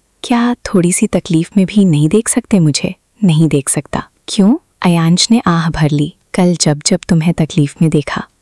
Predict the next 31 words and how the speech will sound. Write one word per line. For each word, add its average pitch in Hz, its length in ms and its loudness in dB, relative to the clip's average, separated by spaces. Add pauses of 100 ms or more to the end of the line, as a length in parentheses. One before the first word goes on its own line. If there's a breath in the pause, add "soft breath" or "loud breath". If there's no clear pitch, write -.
(100)
मैं 175 100 2
ही 165 180 2
जानता 147 360 0
हूँ 175 180 2
मुझ 170 160 0
पर 170 220 -2
क्या 147 140 0
बीती 139 320 -2
है, 143 180 -4 (280)
पता 165 220 0
तुम्हें 151 340 0
भी 147 120 0
है। 147 140 -4 (540 loud breath)
दर्द 180 240 0
की 202 140 0
वजह 165 240 2
से 175 160 0
तुम 196 180 2
सो - 220 0
नहीं 147 180 2
पाई 139 280 -4 (240)
और 165 100 2
जब 151 240 -2
तुम 160 120 2
सो 196 240 2
गई 190 220 -2 (220)
तो 202 80 0
मैं 160 160 2
सो 151 200 0
नहीं 143 160 2
पाया। 143 280 -6